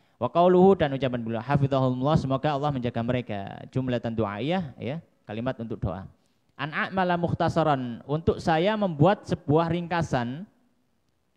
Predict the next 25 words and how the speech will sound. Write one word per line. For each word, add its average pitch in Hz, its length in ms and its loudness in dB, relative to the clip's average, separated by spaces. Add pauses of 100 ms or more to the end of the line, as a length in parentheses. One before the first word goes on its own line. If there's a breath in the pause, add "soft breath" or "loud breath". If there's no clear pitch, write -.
(300)
Apa 190 480 2
mukhtasar 147 560 0
itu? 196 80 -2
Huwa 151 240 6
ma 143 160 -2
qalla 151 320 -2
lafdhuhu 151 640 2
wa 127 80 2
kathura 131 400 -2
ma'nahu. 110 800 -4
Mukhtasar 131 600 0
itu 190 180 0
maknanya 127 460 -4
adalah 143 260 -2 (320 soft breath)
sesuatu 135 540 0
yang 165 160 2
sedikit 180 420 -2
lafadznya 160 640 0
tapi 170 240 -4
maknanya 170 400 -6
dalam. 117 400 0 (240)
Itu 104 160 -8
mukhtasar. 101 580 -8 (800)
Fil 160 220 0
fikhi, 139 760 0